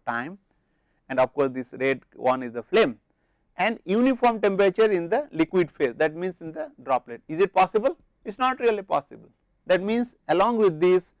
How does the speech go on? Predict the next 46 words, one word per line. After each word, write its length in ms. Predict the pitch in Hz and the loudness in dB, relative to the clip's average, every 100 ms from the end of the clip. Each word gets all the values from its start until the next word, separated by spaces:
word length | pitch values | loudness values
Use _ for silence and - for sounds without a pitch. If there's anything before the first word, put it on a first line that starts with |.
| _ _ | _ _
in 60 | |
the 80 | 156 | -2
droplet 540 | 139 160 165 160 160 - | 2 4 4 4 0 2
all 180 | - 165 | 2 2
temperature 540 | 165 151 151 156 165 151 | 2 -4 0 0 0 -4
remains 360 | 143 147 143 | -4 -6 -4
same, 220 | 180 196 | -2 -2
it 80 | 165 | -2
is 60 | 165 | -2
not 200 | 190 180 | -4 -2
possible, 460 | 196 214 - 117 120 | -2 -4 -4 -14 -6
but 220 | 156 156 | -4 -2
we 240 | 160 156 | -4 -2
are 80 | 143 | -4
doing 400 | 117 113 113 107 | -6 -14 -18 -18
that. 160 | - - _ _ _ | -18 -20 _ _ _
This 120 | 139 | -12
is 40 | 135 | -6
an 100 | 131 | -6
assumption. 500 | - 151 165 220 247 _ _ _ _ _ _ _ _ _ | -4 -6 -4 -6 -6 _ _ _ _ _ _ _ _ _
To 80 | 139 | -8
simplify, 580 | 151 160 190 190 202 | -6 -2 -2 2 2
density 560 | 165 139 185 226 240 220 | 2 0 0 0 0 2
of 120 | 202 | 2
liquid 340 | 170 170 170 156 | 2 2 0 0
fuel 300 | - 160 151 | 0 0 0
much 300 | 147 190 - | 0 -2 0
higher 320 | 156 156 151 | 2 2 2
than 240 | 139 135 | 0 -2
the 80 | 196 | -4
gas 260 | 139 117 - | -6 -10 -14
phase. 160 | 120 | -6
Of 180 | 131 180 | -2 0
course, 160 | - 202 | 2 2
that 180 | 165 147 | 2 0
is 100 | 139 | -6
possible, 440 | - - - - - | -6 -6 -6 -20 -12
because 320 | 156 156 147 | 0 4 4
you 100 | 143 | 2
know 260 | 143 156 127 _ _ | -2 -2 -2 _ _
the 100 | 135 | -2
density 520 | 135 147 143 147 143 | 0 0 -2 -10 -8
of 240 | - 127 123 | -4 -4 -4
a 20 | |
liquid 380 | 131 147 143 123 | -6 -4 -4 -4
fuel 320 | 156 135 | 0 0